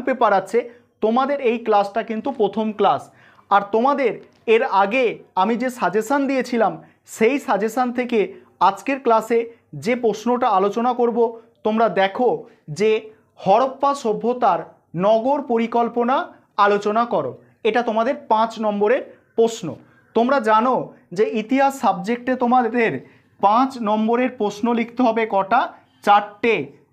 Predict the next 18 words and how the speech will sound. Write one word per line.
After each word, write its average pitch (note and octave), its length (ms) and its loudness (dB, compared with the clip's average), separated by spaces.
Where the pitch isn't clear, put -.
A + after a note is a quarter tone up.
দশ A#3+ 160 2
নম্বরের C4 440 2
প্রশ্ন A3 280 -2
তিনটে B3+ 400 2
এবং C4+ 180 2
এক B3+ 80 -2
নম্বরের B3+ 440 2
প্রশ্ন A3 300 -2
পনেরোটা, B3 500 2
অর্থাৎ B3+ 280 -2
এখানে G#3+ 240 -2
কুড়ি, A3+ 280 2
এখানে G#3+ 280 0
তিরিশ C4 360 0
এবং G#3+ 240 4
এখানে G#3 300 0
পনেরো। A3 400 2
এইভাবে A#3 320 0